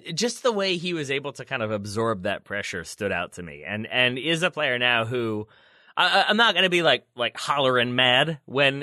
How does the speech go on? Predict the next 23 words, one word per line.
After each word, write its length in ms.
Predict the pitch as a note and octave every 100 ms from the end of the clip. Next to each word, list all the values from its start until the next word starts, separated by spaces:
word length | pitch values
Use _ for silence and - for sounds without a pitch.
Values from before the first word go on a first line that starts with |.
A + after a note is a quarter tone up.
| -
if 220 | D#3+ D3+
and 120 | D#3
when 200 | C#3+ C#3
he's 240 | C#3 C#3 C3
not 160 | C3+
called 240 | - C3 A#2+
into 100 | A#2+
the 120 | A2+
next 240 | A2 -
camp, 260 | - D#3 F#2
but 160 | B2 -
I 140 | D3+
think 160 | E3+ A#3+
I 100 | F#3+
will 60 |
be 100 | D3+
frustrated 560 | C#3+ D#3+ - F#2 C2 -
'cause 160 | A#2+ B2
I 80 |
do 220 | A#2+ D3 D3+
think 320 | E3 E3 -
that 160 | B2
he, 480 | - A#2+ A#2 A2+ A2+